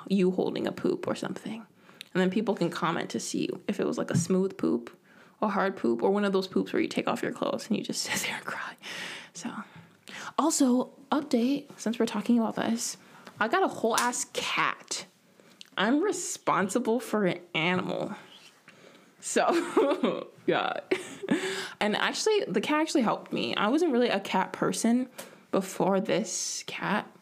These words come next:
like, kissed my hand. I was like, "Damn, there's some crack in this kiss." And I mean, like, licked my hand. I don't kiss cats. Like, that's weird. That's actually weird. Yeah. But this actual cat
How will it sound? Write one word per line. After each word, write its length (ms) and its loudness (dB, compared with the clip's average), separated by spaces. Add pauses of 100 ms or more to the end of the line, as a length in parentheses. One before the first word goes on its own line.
(300)
like, 180 -2
kissed 240 0
my 140 2
hand. 420 0
I 40 -6
was 80 -4
like, 160 -4
"Damn, 300 -2 (460)
there's 120 2
some 120 4
crack 360 -2
in 80 4
this 140 0
kiss." 440 -4 (680)
And 200 2
I 100 4
mean, 220 4
like, 180 4
licked 260 2
my 120 -2
hand. 380 2
I 80 2
don't 160 0
kiss 200 2
cats. 420 -10
Like, 140 -2
that's 200 -2
weird. 500 -2 (140)
That's 200 -2
actually 340 0
weird. 440 0 (260)
Yeah. 320 -6 (1300)
But 120 2
this 240 2
actual 320 2
cat 580 -2